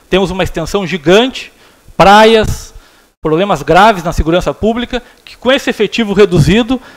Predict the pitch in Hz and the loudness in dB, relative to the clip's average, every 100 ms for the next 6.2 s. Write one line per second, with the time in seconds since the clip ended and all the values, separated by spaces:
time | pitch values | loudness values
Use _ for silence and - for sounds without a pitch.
0 | - 190 208 196 220 202 220 214 _ _ | -6 0 2 4 2 0 -4 -8 _ _
1 | - 185 180 170 165 156 - 190 175 180 | -4 0 0 0 -2 -6 -2 0 2 0
2 | 196 - 170 160 185 180 185 196 185 180 | 2 0 2 4 4 2 -2 2 4 4
3 | 147 - _ _ - 190 - - 196 202 | 0 -8 _ _ 0 2 2 4 4 4
4 | 190 - 170 160 160 170 170 151 170 170 | 0 2 2 4 2 2 2 0 2 2
5 | 156 160 147 - 160 156 156 - 160 175 | 2 -2 -2 2 4 4 0 2 4 4
6 | 175 | 2